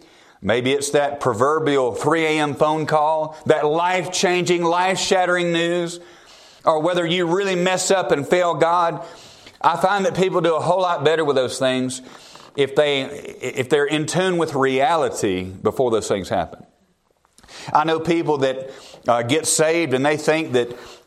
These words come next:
the Lord exists to give them health and wealth and prosperity, and they think if they're living for God that nothing bad can ever happen to them.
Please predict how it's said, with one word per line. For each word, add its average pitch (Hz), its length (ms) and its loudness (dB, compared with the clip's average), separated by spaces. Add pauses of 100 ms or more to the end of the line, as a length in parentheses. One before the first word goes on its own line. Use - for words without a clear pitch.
the 117 340 -2
Lord 151 220 0
exists 151 640 0
to 131 120 -2
give 135 200 0
them 131 120 2
health 156 440 0
and 131 140 0
wealth 151 260 0
and 131 140 -4
prosperity, 151 720 2
and 123 120 0
they 127 220 0 (420)
think 156 200 2
if 147 100 0
they're 135 140 2
living 151 260 0
for 139 140 0
God 151 340 0
that 135 80 0
nothing 147 400 0
bad 156 320 2
can 151 120 0
ever 131 160 2
happen 160 300 0
to 143 60 2
them. 160 340 0